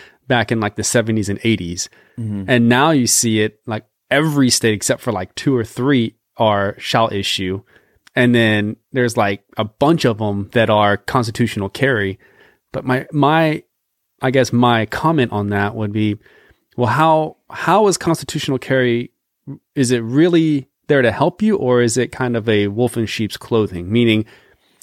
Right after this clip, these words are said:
Speaker 1: they can give you constitutional carry, but does that open the door to, you know, more control?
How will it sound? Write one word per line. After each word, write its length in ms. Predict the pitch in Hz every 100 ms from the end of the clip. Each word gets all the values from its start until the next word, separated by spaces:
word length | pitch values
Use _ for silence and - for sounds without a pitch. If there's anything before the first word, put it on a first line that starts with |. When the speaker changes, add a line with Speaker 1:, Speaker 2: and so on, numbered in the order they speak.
| _ -
Speaker 1:
they 220 | 113 151
can 180 | 165 123
give 220 | 143 196
you 80 | 165
constitutional 680 | - 127 - - 127 110 101
carry, 360 | - 143 123 104
but 180 | 110
does 140 | 120 110
that 140 | 113 143
open 280 | 135 131
the 80 | 110
door 560 | 95 127 143 110 101 101 _ _ _
to, 580 | - 127 113 101 98 - _ _ _
you 100 | 135
know, 160 | 120 110 _ -
more 540 | 135 131 117 107 107 _ -
control? 760 | - 110 - 120 113 90 -